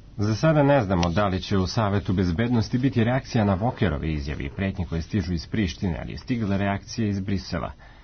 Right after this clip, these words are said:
Komentarišući najave Ramuša Haradine da će, ukoliko Srbija iz Ustava ne izbriše preambulu o Kosovu i Metohiji, trećinu teritorije Srbije, počev od Niša, prisvojiti Kosovu,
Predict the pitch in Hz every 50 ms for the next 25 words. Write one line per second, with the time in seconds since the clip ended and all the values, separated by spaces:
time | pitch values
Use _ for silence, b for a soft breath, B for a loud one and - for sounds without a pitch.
0 | b b b b b - 131 117 110 131 117 117 107 - 117 104 - 120 110 104
1 | 98 87 82 85 85 85 85 85 80 - 87 80 - 85 87 80 92 95 92 76
2 | 60 55 60 60 57 - - 64 64 60 64 64 - 73 73 73 - 80 - -
3 | - 80 76 78 78 71 76 80 80 - - 78 76 78 76 76 76 69 73 85
4 | 92 90 87 80 78 - 78 67 - - 85 82 82 78 76 67 69 67 - -
5 | 107 95 - - - - - - - 73 - 101 107 104 - - 110 87 - -
6 | 85 85 - 110 110 92 80 - 71 80 80 - 98 82 - - - - - -
7 | 82 82 78 80 67 - 71 69 65 - - - - - - 90 92 82 - 82
8 | - - 80 78 - 98 101 101 82 - - - - 101 98 - - 104 90 82